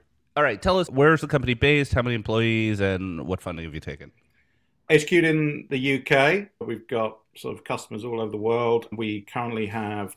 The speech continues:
Speaker 2: ten F T Es and a couple of consultants. To date,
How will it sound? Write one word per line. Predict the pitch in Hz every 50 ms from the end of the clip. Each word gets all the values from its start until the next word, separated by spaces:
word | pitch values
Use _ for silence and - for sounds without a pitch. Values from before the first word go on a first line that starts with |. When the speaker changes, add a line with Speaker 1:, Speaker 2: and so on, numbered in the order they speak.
| _
Speaker 2:
ten | - - - 131 123 120 117 113 113 107 110 110 107 104 -
F | - 107 -
T | - 123 117 117 117 113 113 113
Es | 107 110
and | 107 98
a | 90 92 _ - - - - - _ _ -
couple | - 107 107 - 110
of | 101
consultants. | - - 101 92 - - 113 107 107 101 95 104 101 95 - - - - - _ - - _ _ _ _ _ - -
To | - 123
date, | 110 104 - - 143 139 135 131 127 127 127